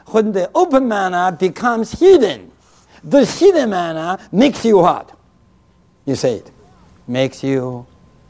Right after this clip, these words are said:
to function in the church. The more Christ you eat, the more function you will exercise. So, you become what?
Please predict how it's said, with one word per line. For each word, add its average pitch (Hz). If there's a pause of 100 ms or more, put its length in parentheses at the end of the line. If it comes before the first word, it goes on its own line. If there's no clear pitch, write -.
(400)
to 123
function 147
in 110
the 98
church. - (880)
The 147
more 254
Christ 190
you 175
eat, 151 (580)
the 135
more 175
function 131 (220)
you 139
will 113
exercise. - (640)
So, 285 (300)
you 302
become 160
what? 110